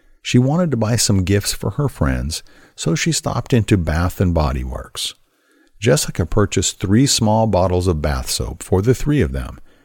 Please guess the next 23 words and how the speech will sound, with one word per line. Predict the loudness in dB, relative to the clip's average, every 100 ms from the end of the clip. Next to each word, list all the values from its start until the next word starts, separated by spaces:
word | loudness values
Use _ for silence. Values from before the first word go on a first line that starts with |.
| _
and | -4 -2
arrived | 0 0 0 0
back | -2 -2 -4 -4
at | -4 -4
Olivier | -2 2 2 2 2 2 0 -2
at | -6 -8
four | -10 -6 0 0 -2
fourteen | -4 -6 -4 -2 -2 0
P | 0 0
M | 0 -2 -6 -12 _ _ -2
with | 0
three | 0 -2 2 4
large | 2 0 -2 -4
gift | -4 -4
bags. | -8 -8 -10 -10 -12 -14 _ _ _ _ -6
The | -2
gift | 2 0 0
bags | -2 0 2
were | 2 4
unusually | 4 4 6 6 4 4 2
large | 2 0 -2 -6 -8 -16 _ _
for | -6 -2
having | 0 2 2